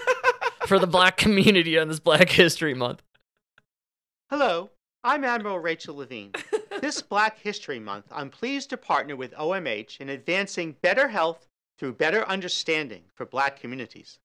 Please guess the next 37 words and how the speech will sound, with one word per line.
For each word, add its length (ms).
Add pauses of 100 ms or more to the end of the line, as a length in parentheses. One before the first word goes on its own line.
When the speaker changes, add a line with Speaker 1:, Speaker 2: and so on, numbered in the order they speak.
Speaker 1:
I, 200
like, 160
I 80
can't 180
believe 160
Speaker 3:
Climate 80
Speaker 1:
we're 60
all 60
Speaker 3:
change 100
Speaker 1:
just 80
supposed 180
to 60
Speaker 3:
is 60
having 100
Speaker 1:
sit 160
here 140
and 100
take 260
you 120
serious. 720 (160)
Speaker 2:
I 180
mean, 520 (600)
come 220
on, 440
there's 160
some 200
mental 340
illness 400
here. 260
I 80
gotta 280
say, 340
it 80
just 120
looks 320
like 280
it. 180